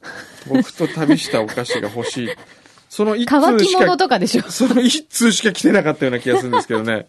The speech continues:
Speaker 2: <laughs> 二通来てた。
Speaker 1: あ、二通来てる。
Speaker 2: 二通来てる。なるほど。
Speaker 1: それが
Speaker 2: ちょっと、
Speaker 1: こっちに届いてないですね。
Speaker 2: ど-、どこだろうね。うん。ちょっとじゃあ、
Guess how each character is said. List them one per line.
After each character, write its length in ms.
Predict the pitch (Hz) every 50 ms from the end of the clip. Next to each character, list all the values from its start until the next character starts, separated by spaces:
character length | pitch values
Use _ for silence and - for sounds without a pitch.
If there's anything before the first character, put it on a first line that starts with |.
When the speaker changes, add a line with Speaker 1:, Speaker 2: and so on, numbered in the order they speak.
| _ _ _ _ _ _
Speaker 2:
<laughs> 280 | _ _ _ _ - _
二 140 | - 370 466
通 160 | - 370 349
来 80 | - -
て 100 | - 233
た。 160 | - 156 156 -
Speaker 1:
あ、 100 | - 160
二 160 | 175 240 262
通 160 | - - 190
来 80 | - -
て 100 | - 143
る。 100 | 107 107
Speaker 2:
二 100 | 403 466
通 160 | - 403 370
来 100 | 285 -
て 100 | - 226
る。 220 | 202 180 143 - - _ _ _ _ _ _ _ _ _ _ _ _ _ _
な 200 | - 208 240 240
る 60 | 240
ほ 120 | 247 233 202
ど。 0 |
Speaker 1:
そ 80 | 160
れ 80 | 151 151
が 100 | 147 147
Speaker 2:
ち 60 | 147
ょ 80 | 185 175
っ 20 |
と、 60 | 170
Speaker 1:
こ 60 | -
っ 40 | 151
ち 40 | 214
に 200 | 269 254 240 -
届 340 | 214 254 254 247 208 - 165
い 40 | 165
て 80 | 196
な 160 | 196 214 208
い 100 | 196 190
で 60 | 175 165
す 100 | 180 185
ね。 0 |
Speaker 2:
ど-、 0 |
ど 0 |
こ 0 |
だ 0 |
ろ 0 |
う 0 |
ね。 0 |
う 40 | -
ん。 20 |
ち 80 | - 247
ょ 20 |
っ 40 | 202
と 80 | 185 160
じ 120 | 156 156
ゃ 40 | 156
あ、 120 | - 196